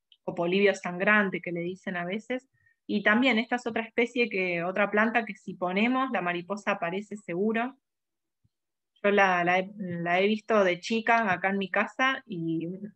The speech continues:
de, no la vi durante añares, y después cuando puse la planta, la mariposa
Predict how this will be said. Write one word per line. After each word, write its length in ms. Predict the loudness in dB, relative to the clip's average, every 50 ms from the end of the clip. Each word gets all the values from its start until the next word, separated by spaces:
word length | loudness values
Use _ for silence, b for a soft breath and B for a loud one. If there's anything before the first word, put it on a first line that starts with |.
| _ _
de, 180 | -10 -8 -6 -2
no 140 | 2 4
la 140 | 4 6 6
vi 200 | 6 4 4 2 2
durante 500 | 2 4 4 2 0 -2 -4 -2 0 2
añares, 640 | 2 0 0 2 2 4 4 4 2 -2 -4 -4
y 80 | -8 -8
después 240 | -8 -8 -10 -12 -6
cuando 280 | -4 -4 -2 -2 -4
puse 280 | -2 -4 -4 -2 -2 -4
la 180 | -4 -4 -4 -2
planta, 320 | -2 0 0 0 0 0
la 100 | -2 -2
mariposa 640 | -2 -4 -4 -4 -4 -6 -6 -8 -6 -8 -10 -10